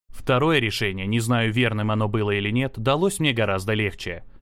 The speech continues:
Стиснув зубы, я рванул вперед навстречу монстрам, которые окружали Сержа. И вот я бегу. Бегу, как последний идиот, в самую гущу этого ада.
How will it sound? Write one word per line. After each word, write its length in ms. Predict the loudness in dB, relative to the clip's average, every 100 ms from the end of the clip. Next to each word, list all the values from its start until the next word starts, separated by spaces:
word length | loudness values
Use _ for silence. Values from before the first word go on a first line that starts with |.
| _
Стиснув 520 | -4 -2 0 0 0
зубы, 300 | 0 0 0
я 200 | 0 0
рванул 280 | 2 2 0
вперед 380 | 0 0 0 0
навстречу 500 | -2 -2 -2 -2 0
монстрам, 440 | 0 0 0 -2
которые 480 | 0 0 2 2 2
окружали 460 | 0 0 0 -2 -2
Сержа. 560 | -2 -2 -2 -6 -8 -12 -20 -18 -2
И 120 | 0
вот 220 | 2 2
я 180 | 2 2
бегу. 460 | 2 0 0 -2 -6 -12 -14 -8 -4
Бегу, 440 | 0 0 2 0
как 200 | 0 0
последний 560 | 0 0 0 2 2 2
идиот, 320 | 2 0 0
в 60 | 0
самую 380 | 2 4 2
гущу 400 | 2 0 0 0 0
этого 380 | 0 0 0 0
ада. 420 | 0 0 -2 -6